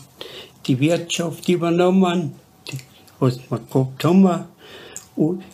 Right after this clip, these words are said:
was halt, er war daheim, er hat daheim gearbeitet und ich hab gesagt, ja,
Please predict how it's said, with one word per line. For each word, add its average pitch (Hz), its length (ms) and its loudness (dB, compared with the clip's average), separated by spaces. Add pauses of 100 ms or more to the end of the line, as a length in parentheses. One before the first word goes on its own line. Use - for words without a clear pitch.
was 131 260 2 (100)
halt, 160 240 2 (180)
er 160 240 4
war 175 240 4
daheim, 165 560 2
er 135 180 0
hat 147 200 -6
daheim 120 460 -2
gearbeitet 190 880 2 (360)
und 170 540 6 (220)
ich 190 220 8
hab 170 280 0
gesagt, - 500 -2
ja, 156 360 4